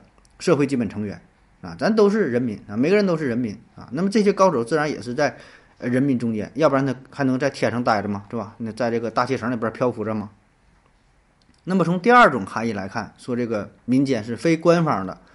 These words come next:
那这些高手就是非官方人士。哎，那这种理解好像是更符合这句话本身的意思，对吧？就是说这些高手没有得到官方认可，不是官方承认的某某大师、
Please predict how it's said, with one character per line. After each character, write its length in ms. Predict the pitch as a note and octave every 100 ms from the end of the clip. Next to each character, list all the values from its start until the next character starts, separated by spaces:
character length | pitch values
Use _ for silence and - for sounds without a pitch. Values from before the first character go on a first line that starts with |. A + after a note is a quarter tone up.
| _ _ _ _ _
那 100 | D3+
这 160 | F#3 F3+
些 100 | F3
高 260 | F3+ F#3
手 160 | E3 A#2+
就 120 | B2+
是 120 | B2
非 240 | B2 F3+ F3+
官 320 | F3+ G#3+ G#3
方 200 | F3+ D3+
人 200 | B2 G2+
士。 240 | G2+ C3 - - _ -
哎， 140 | F3 F#3
那 100 | G#3
这 220 | D#4 D#4+
种 160 | C#3+
理 160 | A2+ C3
解 140 | A#2
好 200 | A#2 -
像 200 | G2+ F3
是 120 | D3 C#3+
更 240 | F#3+ D#3
符 240 | - G#2+
合 220 | F2 A2 B2+
这 180 | E3+
句 140 | C#3 C3+
话 340 | D#3+ C#3+ - - - _
本 180 | - A2
身 180 | B2 B2
的 120 | B2+
意 140 | E3
思， 200 | C3+ - - _ _ _ _
对 80 | B2+
吧？ 180 | A2 F#2+
就 120 | C3+
是 60 | C3
说 120 | D#3+
这 120 | D#3+
些 100 | D#3+
高 220 | D#3+ D#3
手 260 | D3 G#2 G2 - _
没 240 | A#2 D#3 A#3
有 180 | F#2
得 220 | G2+ A2+ C3
到 180 | C3+
官 240 | G2 D3 C3
方 200 | B2 B2
认 180 | C#3+ A#2
可， 200 | - C#2+
不 140 | B2+ D3+
是 240 | F#3 D3+
官 280 | - D#3+ D3+
方 180 | D3 C#3+
承 200 | A2+ C3+
认 180 | E3+
的 120 | C3+ G#2+
某 160 | A#2
某 200 | C#3+ F#2
大 220 | - D3 G#2+
师、 360 | G#2 G#2+ G2